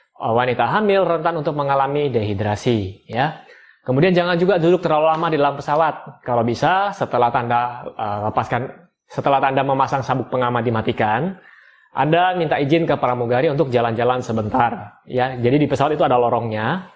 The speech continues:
jadi Anda keluar jalan-jalan sebentar, setelah itu Anda duduk kembali.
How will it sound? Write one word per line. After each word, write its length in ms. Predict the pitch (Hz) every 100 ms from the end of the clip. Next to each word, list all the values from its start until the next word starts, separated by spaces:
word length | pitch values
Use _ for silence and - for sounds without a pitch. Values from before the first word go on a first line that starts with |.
| - _
jadi 160 | - 123
Anda 80 | 131
keluar 240 | 131 147
jalan-jalan 420 | 127 120 113 117
sebentar, 640 | 113 113 110 107 147 175 160
setelah 220 | - 117
itu 120 | 147 160
Anda 160 | 127
duduk 260 | 123 113 -
kembali. 320 | 110 101 101